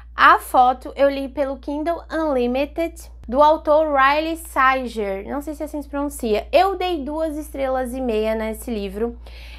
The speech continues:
e foi a leitura do Clube dos Thrillers, da Ju Oliveira. E olha, a média, mais ou menos pelo que o pessoal estava comentando, ficou entre uns três e meio a três. Teve algumas pessoas que deram quatro, mas muitas deram entre três a duas estrelas.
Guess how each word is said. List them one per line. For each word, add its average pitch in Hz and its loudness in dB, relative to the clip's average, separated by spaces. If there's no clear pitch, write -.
e 339 4
foi 359 4
a 359 6
leitura 349 0
do 339 -6
Clube 320 -8
dos 330 -8
Thrillers, 294 -2
da 277 -2
Ju 254 -4
Oliveira. 233 -2
E 359 6
olha, 294 6
a 330 4
média, 330 0
mais 320 0
ou 320 -2
menos 302 -4
pelo 294 0
que - -20
o - -20
pessoal 302 2
estava 285 -2
comentando, 302 -2
ficou 320 4
entre 349 -2
uns 349 -4
três 302 -4
e 285 -6
meio 269 -6
a 262 2
três. 240 -4
Teve 285 4
algumas 320 2
pessoas 330 -6
que 320 -8
deram 285 0
quatro, 311 2
mas 311 -2
muitas 320 -2
deram 277 0
entre 294 -6
três 254 -2
a 254 6
duas 233 -6
estrelas. 196 -6